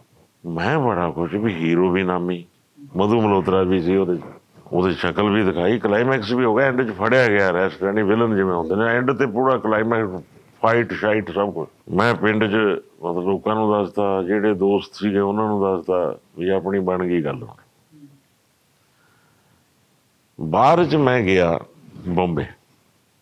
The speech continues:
ਮੋਹਨ ਜੀ ਨੂੰ ਮਿਲਦੇ ਆ, "Thank you sir, ਮੈਂ main ਵਿਲਨ, ਤੁਸੀਂ break ਦਿੱਤਾ, ਇਹ ਕੀਤਾ।" ਕਹਿੰਦੇ, "ਯਾਰ, ਉਹਦੇ 'ਚ problem ਆ ਗਈ।"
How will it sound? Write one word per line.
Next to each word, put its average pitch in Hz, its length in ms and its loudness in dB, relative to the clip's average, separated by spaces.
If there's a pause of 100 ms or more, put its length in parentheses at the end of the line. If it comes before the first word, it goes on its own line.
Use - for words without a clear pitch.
(120)
ਮੋਹਨ 101 280 0
ਜੀ 98 120 0
ਨੂੰ 92 260 0
ਮਿਲਦੇ 90 300 0
ਆ, 90 120 -2
"Thank 87 340 -4 (120)
you 92 40 0
sir, 90 240 -4
ਮੈਂ 90 160 -4
main 85 280 -4
ਵਿਲਨ, 90 280 -2
ਤੁਸੀਂ 87 220 -6
break 80 320 -4
ਦਿੱਤਾ, 80 360 -8
ਇਹ 58 100 -10
ਕੀਤਾ।" 55 260 -10 (1080)
ਕਹਿੰਦੇ, 143 220 2
"ਯਾਰ, 156 140 4
ਉਹਦੇ 165 260 2
'ਚ 135 40 -10
problem 113 380 2
ਆ 85 160 -2
ਗਈ।" 65 100 -10